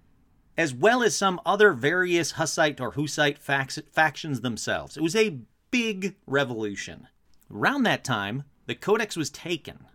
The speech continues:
Now, we also know that the records in the Codex end in the year twelve twenty-nine. From there, it was later pledged Cistercians Sedlic Monastery in twelve twenty-nine,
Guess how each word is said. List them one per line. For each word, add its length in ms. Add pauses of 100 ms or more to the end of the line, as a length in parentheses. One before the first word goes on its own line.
(160)
Now, 120
we 100
also 260
know 180
that 140
the 60
records 360
in 80
the 60
Codex 560
end 200
in 60
the 80
year 240
twelve 520
twenty-nine. 720 (960)
From 300
there, 440
it 60
was 160
later 260
pledged 480 (200)
Cistercians 1000 (180)
Sedlic 540
Monastery 920 (120)
in 180
twelve 340
twenty-nine, 640